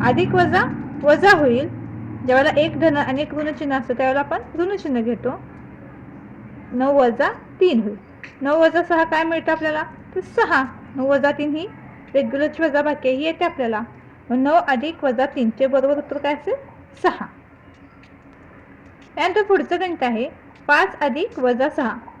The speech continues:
याप्रमाणेच हे पण सोडणार आहोत. आता इथे काय आहे? अधिक वजा, म्हणून काय होईल? वजा चिन्ह येईल. पाच वजा सहा. मग आता पाच लहान आहे, सहा ही मोठी संख्या आहे, म्हणून काय करूया? सहामधून पाच वजा करूयात. काय मिळेल आपल्याला?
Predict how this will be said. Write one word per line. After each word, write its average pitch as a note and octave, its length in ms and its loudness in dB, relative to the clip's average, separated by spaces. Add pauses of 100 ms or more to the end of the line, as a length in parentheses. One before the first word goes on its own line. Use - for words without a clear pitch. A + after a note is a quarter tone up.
(140)
याप्रमाणेच F4+ 540 -2
हे F#4 60 0
पण F#4 100 -6
सोडणार C4+ 340 0
आहोत. B3+ 220 0
आता C4 160 -2
इथे D4+ 120 -2
काय E4+ 120 0
आहे? E4+ 160 0 (120)
अधिक C#4+ 340 -4
वजा, C4+ 280 -2 (380)
म्हणून B3+ 160 -4
काय D4 280 2
होईल? D#4+ 260 -2 (120)
वजा F4+ 240 4
चिन्ह F4 280 -2
येईल. C#4+ 220 -2 (360)
पाच C4+ 400 2
वजा C4 340 -2 (600)
सहा. B3 300 2 (1200)
मग C4 80 0
आता C4+ 140 2
पाच E4+ 380 2
लहान F4 240 0
आहे, D#4 180 -2
सहा D#4 300 -2
ही F4 140 -4
मोठी F#4+ 300 -2
संख्या E4 260 -2
आहे, B3+ 60 0
म्हणून C4 200 -2
काय C#4+ 180 0
करूया? D#4 300 -2 (640)
सहामधून E4 460 2
पाच F4 340 0 (160)
वजा F4 220 4
करूयात. C#4 300 2
काय C#4 120 0
मिळेल D4 180 -2
आपल्याला? D4+ 320 0